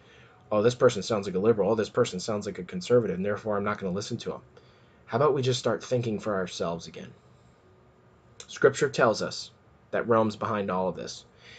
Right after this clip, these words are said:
Trump's legacy testifies that it is. Folks, don't, don't fall into the deception of believing that we have some kind of, uh, savior here that's gonna change,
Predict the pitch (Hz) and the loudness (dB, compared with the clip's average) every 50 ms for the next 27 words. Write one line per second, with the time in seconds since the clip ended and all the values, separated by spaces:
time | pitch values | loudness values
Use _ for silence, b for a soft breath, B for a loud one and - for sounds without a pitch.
0 | B B B B B B B B B B - - - - 127 127 131 - - 127 | B B B B B B B B B B -12 -4 2 4 4 4 2 0 0 2
1 | 131 135 135 143 131 - 156 143 123 - 135 120 120 - - 117 - 107 98 90 | 2 4 2 2 0 -2 -4 -4 -2 0 0 0 0 0 -6 -4 -2 -2 -2 -2
2 | 82 80 80 - - - - - - - - - _ _ _ _ _ _ _ - | -2 -4 -6 -8 -10 -12 -14 -16 -20 -20 -20 -20 _ _ _ _ _ _ _ -6
3 | 117 113 107 101 101 101 101 90 80 - - - B B B B B B B B | -2 0 0 2 2 2 2 0 0 -4 -10 -16 B B B B B B B B
4 | _ - - 120 107 101 - - - - 131 135 139 123 - _ _ - - 120 | _ -4 0 0 0 0 -2 -4 0 2 4 4 2 0 -4 _ _ -16 -10 -2
5 | 120 127 127 143 151 - - 151 147 139 139 135 127 - - 117 113 95 98 92 | 2 2 2 2 2 -2 -2 0 0 2 2 0 -2 -2 -4 -2 -2 -2 -4 -4
6 | - - 120 110 - - - 101 98 95 90 101 104 104 104 98 101 95 90 92 | -2 -2 -2 -2 -2 -4 -6 -4 -4 -4 -2 -2 0 0 0 0 -2 -2 -4 -4
7 | - 95 101 101 98 107 113 107 98 101 - - 107 107 95 - 110 107 107 107 | -4 -4 -4 -4 -2 -4 -4 -4 -6 -6 -4 -4 -4 -4 -4 -6 -6 -4 -4 -2
8 | 104 101 92 87 90 90 87 87 85 85 82 80 71 50 - - - - 113 113 | -2 -2 -2 -2 -4 -4 -4 -4 -4 -4 -6 -8 -10 -10 -8 -4 0 2 4 4
9 | 117 110 110 104 98 90 98 92 82 85 85 87 90 - - 101 95 90 87 - | 2 2 2 0 0 0 0 -2 -2 -2 -4 -6 -8 -6 -4 -4 -4 -4 -4 -4
10 | - 110 104 101 101 95 90 87 - - - | -4 -2 -2 -2 -2 -2 -4 -4 -6 -8 -8